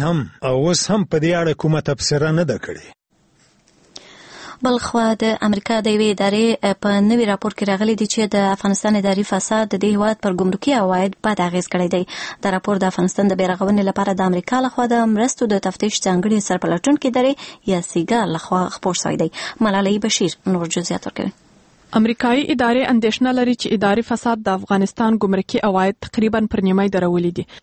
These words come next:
Speaker 3: او په ګمرک کې اداري فساد کولای سي هیواد دې ته اړ کړي چې مهم خدمات قطع کړي،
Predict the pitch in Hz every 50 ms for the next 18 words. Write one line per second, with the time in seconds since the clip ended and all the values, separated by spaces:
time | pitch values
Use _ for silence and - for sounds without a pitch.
0 | _ - 214 208 - 240 220 220 240 226 240 269 277 - - 269 262 226 240 220
1 | 226 254 269 - 277 254 - 277 277 - - - 240 240 247 254 254 247 - 254
2 | 233 220 214 214 226 233 214 214 240 247 - - - - 240 233 - - 233 233
3 | - - - - - - - - 220 214 214 202 254 262 254 - 247 202 214 214
4 | 214 226 233 - - - 254 - 262 - - 247 247